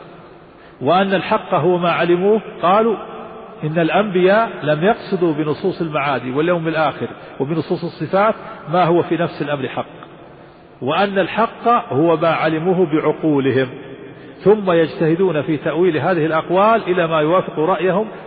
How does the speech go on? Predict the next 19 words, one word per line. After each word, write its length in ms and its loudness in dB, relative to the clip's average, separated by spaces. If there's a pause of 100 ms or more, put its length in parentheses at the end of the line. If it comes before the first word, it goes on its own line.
(100)
بأنواع 340 2
التأويلات. 580 -2 (540)
ولهذا 480 2
أكثرهم 420 0
لا 220 6
يجزمون 440 0
بالتأويل، 640 0 (320)
بل 120 2
يقولون 380 0
يجوز 360 2
أن 200 2
يراد 200 2
ك-، 280 -2 (100)
كذا، 300 2 (320)
وغاية 600 2
ما 120 2
معهم، 380 0 (320)
ما 200 2
معهم 380 0